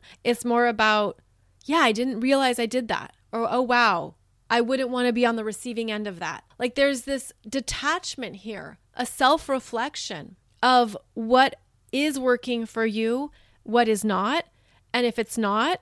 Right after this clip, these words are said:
there will be other choices. There's other ways to improve it or to make it better. And so there is not only the self-reflective energy involved this week, but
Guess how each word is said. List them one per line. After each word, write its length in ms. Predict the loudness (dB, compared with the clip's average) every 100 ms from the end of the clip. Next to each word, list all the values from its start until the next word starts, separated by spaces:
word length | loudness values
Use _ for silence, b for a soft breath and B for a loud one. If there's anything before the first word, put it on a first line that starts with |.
| _ _ _ _ _ 0
there 220 | 6 6
will 300 | 6 4 4
be 160 | 2 0
other 260 | 0 -2
choices. 500 | -4 -6 -6 -8 -8
There's 220 | -4 -4 0
other 280 | 2 4 4
ways 280 | 2 0 -4
to 160 | -6
improve 460 | -6 -8 -8 -6 -2
it 160 | -4 -4
or 120 | -6
to 80 | -4
make 240 | -6 -8
it 140 | -4
better. 360 | 0 2 0 -6 B B B B
And 180 | -4 -4
so 260 | 0 2 2
there 360 | 2 0 0 0
is 480 | -2 -2 -2 -4 -8 -14 _
not 220 | -4 -2 0
only 300 | -2 0 -2
the 140 | -4
self-reflective 1160 | -6 0 0 0 -4 -8 -6 -6 -6 -4 -4
energy 480 | -2 -4 -4 -6 -6
involved 560 | -6 -4 -4 -4 -6 -8
this 260 | -8 -10
week, 340 | -8 -8 -10 -14 b
but 360 | -2 0 0